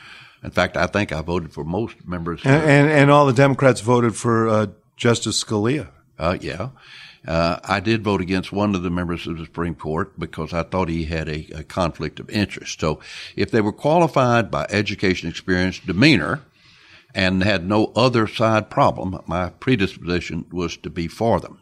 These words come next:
Speaker 1: Now, now when it's, when I'm gonna turn a little partisan, the problem is that, in my opinion, in the opinion of a lot of Republicans, and certainly in the opinion apparently of McConnell, so many of Obama's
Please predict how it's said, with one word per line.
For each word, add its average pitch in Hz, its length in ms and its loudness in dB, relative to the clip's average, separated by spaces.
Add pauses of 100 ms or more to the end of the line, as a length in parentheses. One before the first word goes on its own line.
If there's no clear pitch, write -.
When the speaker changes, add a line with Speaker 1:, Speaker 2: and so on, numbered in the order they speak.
(120)
Speaker 1:
Now, 90 300 -2 (640)
now 117 260 4
when 113 160 2
it's, 90 120 -4
when 95 140 0
I'm 87 100 2
gonna 87 180 -2
turn 80 240 -2
a - 20 -2
little 76 140 -4
partisan, 78 500 -2
the 87 60 -8
problem 208 640 -2
is 76 520 -8 (500)
that, 90 300 0
in 95 240 2
my 127 200 6
opinion, - 540 -4
in 76 120 -8
the 73 80 -6
opinion 95 320 -2
of 78 60 -4
a 78 40 -2
lot 120 200 4
of 98 60 0
Republicans, 80 640 -4
and 76 160 -8
certainly 87 340 -6
in 80 80 -6
the 80 40 -4
opinion 87 340 -4
apparently 80 460 -4
of 73 100 -12
McConnell, 78 540 -4 (560)
so - 380 2
many 107 580 4 (100)
of 82 160 -2
Obama's 87 800 0